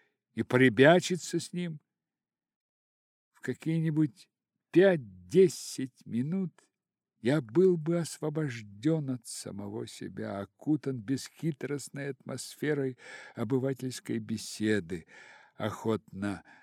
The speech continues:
оказываемого и даже польщенного доверия, но этого простого слова,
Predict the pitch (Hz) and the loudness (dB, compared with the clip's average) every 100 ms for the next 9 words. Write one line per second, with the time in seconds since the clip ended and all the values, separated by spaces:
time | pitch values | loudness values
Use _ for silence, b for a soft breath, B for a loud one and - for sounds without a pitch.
0 | b b - - 113 117 104 107 101 104 | b b -12 -6 -2 -2 -2 -6 -4 -4
1 | 104 107 104 101 95 b b b - 95 | -4 -4 -6 -10 -14 b b b -14 -4
2 | 110 107 107 _ _ _ _ - 135 - | -2 -2 -6 _ _ _ _ -2 -2 -2
3 | - 143 143 143 147 143 175 180 147 117 | -4 -4 -6 -8 -8 -4 0 2 2 2
4 | 98 92 98 110 - - 123 _ - 113 | -2 -4 -6 -8 -8 -6 -6 _ -14 -12
5 | 113 - 107 101 - - 123 131 117 - | -14 -14 -14 -10 -10 -10 -10 -8 -8 -10
6 | - 117 127 151 143 110 85 | -10 -8 -4 -4 -6 -10 -18